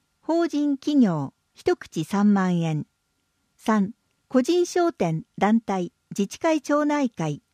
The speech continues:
一口一万五千円。四、特別協賛、スターマイン、一口二十万円、または一口十万円。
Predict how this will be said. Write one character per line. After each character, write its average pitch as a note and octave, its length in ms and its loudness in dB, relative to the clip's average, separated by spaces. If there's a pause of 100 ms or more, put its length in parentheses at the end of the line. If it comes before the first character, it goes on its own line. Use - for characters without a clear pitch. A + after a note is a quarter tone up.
(400)
一 - 200 -2
口 - 360 -12 (100)
一 D4 220 -4
万 D#4+ 240 4
五 E3 120 -2
千 F#3 360 0
円。 D#3 280 -4 (920)
四、 A#3 320 2 (680)
特 A#3+ 260 0
別 F4 260 -2
協 C4 220 2
賛、 A3 440 -2
ス - 140 -20
タ C#4+ 280 4
ー C4+ 40 4
マ B3+ 160 6
イ F3 200 0
ン、 C3+ 60 -6 (460)
一 - 240 -2
口 - 240 0
二 F#3+ 160 6
十 C#4+ 260 2
万 C4 280 4
円、 D#3 280 -2 (300)
ま G3+ 100 0
た C#4 160 2
は F#3 260 0
一 - 240 -4
口 - 380 -12
十 G3+ 260 2
万 F#3+ 300 2
円。 D3+ 260 -2